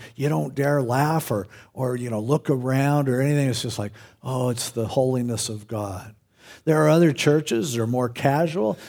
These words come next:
There are some churches that are downright wild. Anybody can say anything they want. Just go ahead and shout it out or scream it out or whatever. Swing from the chandeliers, roll in the aisles.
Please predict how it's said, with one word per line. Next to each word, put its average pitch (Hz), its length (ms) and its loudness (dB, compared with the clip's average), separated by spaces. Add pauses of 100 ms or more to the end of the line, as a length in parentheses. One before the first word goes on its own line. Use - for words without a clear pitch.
There - 100 2
are 233 60 6
some 254 240 2
churches 220 440 2
that 165 100 4
are 151 80 4 (320)
downright 180 500 4
wild. 147 640 4
Anybody 233 360 6
can 180 140 0
say 143 240 6
anything 196 320 4
they 180 140 4
want. 160 380 2
Just 110 180 -6 (260)
go 294 180 8
ahead 269 160 6
and 135 240 2
shout 240 520 6
it 220 100 8
out 220 300 6
or 123 200 4 (200)
scream 247 420 4
it 208 80 6
out 202 340 4
or 131 120 4
whatever. 196 720 4
Swing 233 360 2
from 208 200 0
the 185 100 2
chandeliers, 170 640 4
roll 226 340 6
in 196 120 4
the 185 160 6
aisles. 180 480 6